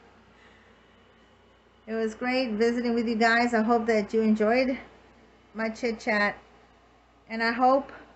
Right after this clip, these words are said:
to see you guys again very soon with another project.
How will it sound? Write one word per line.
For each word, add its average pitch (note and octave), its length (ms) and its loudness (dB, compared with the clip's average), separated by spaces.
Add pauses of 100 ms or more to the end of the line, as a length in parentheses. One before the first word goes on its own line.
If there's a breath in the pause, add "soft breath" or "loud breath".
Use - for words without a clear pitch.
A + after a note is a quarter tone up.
(140)
to A3 120 -12
see A#3 200 -6
you B3 100 0
guys B3+ 380 4
again B3+ 480 4 (500)
very B3 280 0
soon D#4+ 520 0
with A3+ 140 0
another A#3+ 260 0
project. C#4 720 0